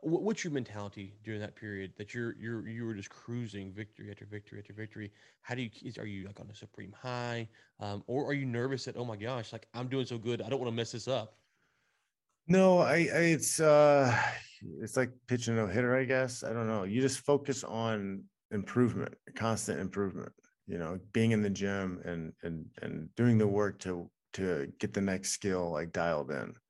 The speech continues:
Speaker 2: And you're so focused on getting those skills dialed in that you don't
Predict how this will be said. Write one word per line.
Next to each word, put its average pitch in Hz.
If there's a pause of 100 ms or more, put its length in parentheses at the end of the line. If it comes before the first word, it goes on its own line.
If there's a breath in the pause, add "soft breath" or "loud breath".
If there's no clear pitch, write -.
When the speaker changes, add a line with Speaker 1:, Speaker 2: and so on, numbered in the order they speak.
(580 soft breath)
Speaker 2:
And 95
you're 90
so 104
focused 98
on 85 (800)
getting 101
those 90
skills 98
dialed 120
in 127
that 82
you 92
don't 90